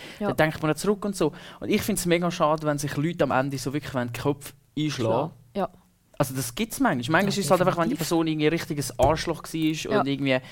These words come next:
Speaker 2: fremdgegangen ist oder whatever,
Speaker 1: Mhm.
Speaker 2: dann verstehe ich es irgendwie auf eine Art. Aber bei mir
Speaker 1: Ja.
Speaker 2: ist immer so, ich habe immer probiert, so zu schauen, dass man, dass man es nachher dann noch einigermaßen gut
Speaker 1: Gut
Speaker 2: miteinander
Speaker 1: miteinander.
Speaker 2: hat.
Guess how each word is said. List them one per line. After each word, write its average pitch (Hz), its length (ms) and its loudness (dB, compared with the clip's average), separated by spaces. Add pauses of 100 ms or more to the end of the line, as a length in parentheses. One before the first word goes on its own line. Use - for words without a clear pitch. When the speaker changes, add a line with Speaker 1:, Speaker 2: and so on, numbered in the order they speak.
(100)
Speaker 2:
fremdgegangen 147 640 4
ist 151 100 4
oder 127 160 6
whatever, 156 460 6 (160)
Speaker 1:
Mhm. 185 280 -2 (260)
Speaker 2:
dann 147 360 8
verstehe 151 380 4
ich 185 60 4
es 170 80 0
irgendwie 151 320 4
auf 143 100 0
eine 143 120 2
Art. 110 260 0
Aber 127 160 2
bei 147 80 2
mir 202 80 4
Speaker 1:
Ja. 262 60 6
Speaker 2:
ist 254 100 2
immer 214 160 2
so, 190 140 2
ich 180 120 0
habe 143 140 6
immer 180 160 0
probiert, 156 440 -4
so 147 80 -10
zu - 160 -10
schauen, 139 240 -2
dass 135 160 -6
man, 135 220 0 (340)
dass 139 180 -6
man 151 80 0
es 135 80 -4
nachher 147 220 2
dann 139 140 -2
noch 139 320 0 (200)
einigermaßen 120 760 2 (280)
gut 120 200 0
Speaker 1:
Gut 180 80 2
Speaker 2:
miteinander 110 360 -2
Speaker 1:
miteinander. 107 60 -8 (120)
Speaker 2:
hat. - 60 -20